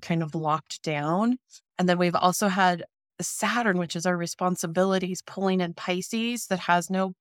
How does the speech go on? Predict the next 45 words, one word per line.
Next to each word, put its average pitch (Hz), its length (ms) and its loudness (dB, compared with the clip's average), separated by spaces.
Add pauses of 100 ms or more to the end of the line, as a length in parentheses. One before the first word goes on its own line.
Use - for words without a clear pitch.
boundaries. 180 800 -2 (360)
And 180 140 -2
so 185 260 4
all 202 220 4
of 233 80 2
these 220 200 0
things 180 200 2
that 180 100 -2
we're 175 100 -4
facing, 170 380 -2
I 151 60 -2
know 151 120 -6
you 160 120 -2
and 175 80 -2
I 175 60 0
were 175 100 -2
talking 170 340 -6
earlier 175 280 -2
about 165 320 -8
boundaries 185 840 2
and 170 400 -2 (540)
what's 208 220 -2
mine 214 420 6
is 165 160 -4
yours, 202 500 2
and, - 280 -8
uh, 123 100 -6 (180)
all 233 280 4
of 226 100 0
these 196 240 -4
things 180 240 -2
are 175 80 -6
coming 170 340 -2
to - 140 -6
a - 80 -4
head 156 500 -4
now 156 280 -2
at 147 80 -10
this - 160 -8
time 156 180 -4
of 151 60 -6
the 147 60 -6
year 143 120 -4
for 147 180 -6
sure. - 600 -6